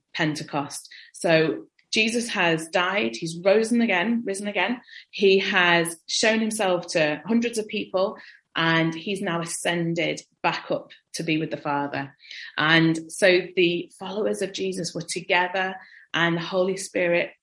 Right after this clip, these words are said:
fell on them, just as Jesus had said, and, um, powerful, powerful outworkings of the Holy Spirit.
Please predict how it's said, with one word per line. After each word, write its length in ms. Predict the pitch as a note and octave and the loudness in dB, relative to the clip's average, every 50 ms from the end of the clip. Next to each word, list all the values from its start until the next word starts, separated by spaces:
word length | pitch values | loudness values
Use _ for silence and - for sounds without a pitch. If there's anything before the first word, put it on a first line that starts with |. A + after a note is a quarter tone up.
| _ _ _ - - | _ _ _ -8 -4
fell 180 | G3 F#3+ F#3 | -2 -2 0
on 260 | F#3+ F#3+ F#3+ G3 G3 G3 | -2 -4 -4 -6 -6 -6
them, 320 | F#3 F3+ F3+ F#3 F#3 - - - _ _ - | -4 -6 -6 -6 -10 -12 -16 -20 _ _ -2
just 240 | G3 F#3 - - F#3+ | -2 0 0 -2 -4
as 140 | G3 F#3+ | -6 -6
Jesus 340 | - G3 G3 F#3 F#3 E3 - | -4 -4 -6 -4 -6 -8 -6
had 160 | F3+ E3+ E3+ | -8 -8 -8
said, 400 | - - E3 D3 C#3+ C#3+ D3 - _ _ _ - - - _ - | -8 -6 -4 -4 -4 -4 -4 -8 _ _ _ -20 -20 -20 _ -4
and, 440 | E3+ E3+ E3 E3 E3 E3 E3 D#3+ E3 D#3+ - - - | 0 2 2 2 2 2 2 0 -2 -4 -8 -6 -2
um, 500 | E3+ E3 D#3 D3+ D3+ D#3 D#3 D3+ C3+ - _ _ _ _ _ _ _ _ - - - | 0 2 2 2 0 -2 -6 -8 -10 -12 _ _ _ _ _ _ _ _ -20 -12 -10
powerful, 640 | - - G3 F3 E3+ E3+ E3 E3+ - - D#3+ - | -6 0 2 4 4 4 2 -2 -4 -4 -6 -6
powerful 480 | F3+ - - G#3+ G#3 G#3+ G#3+ G#3+ G#3 G3 | -4 -4 0 0 0 0 0 -2 -2 -2
outworkings 840 | F3+ F3 - - F3+ E3 D#3+ D#3+ D#3+ - - E3+ D#3+ D#3+ D#3 - | -2 -2 -2 -2 0 0 0 0 -4 -6 -8 -8 -8 -8 -8 -12
of 80 | - E3 | -16 -14
the 60 | - D3+ | -12 -8
Holy 240 | D#3 D3+ D3 D3+ | -6 -4 -4 -4
Spirit. 560 | D3 - - - D3+ C#3+ C#3+ C#3 C#3 C#3 - | -6 -10 -10 -6 -4 -2 -2 -2 -4 -6 -10